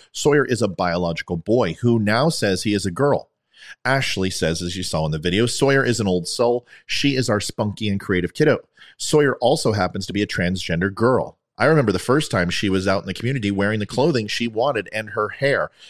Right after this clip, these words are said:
and she kind of was herself.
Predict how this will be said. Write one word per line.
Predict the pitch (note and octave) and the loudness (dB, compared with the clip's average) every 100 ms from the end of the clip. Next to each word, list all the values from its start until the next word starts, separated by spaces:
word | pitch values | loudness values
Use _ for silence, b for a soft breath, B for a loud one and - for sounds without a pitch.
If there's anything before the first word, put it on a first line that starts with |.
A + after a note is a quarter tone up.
| B | B
and | A2+ A2+ | -4 -2
she | - C#3 D3 B2 _ _ _ _ _ - | 0 2 2 0 _ _ _ _ _ -12
kind | - D3+ C#3+ A#2 | 0 2 2 0
of | A#2+ G2+ F#2 | 0 -2 2
was | F#2 F2+ | 2 0
herself. | - F2 - A2+ - - - - | -2 -4 -2 -2 -4 -8 -18 -20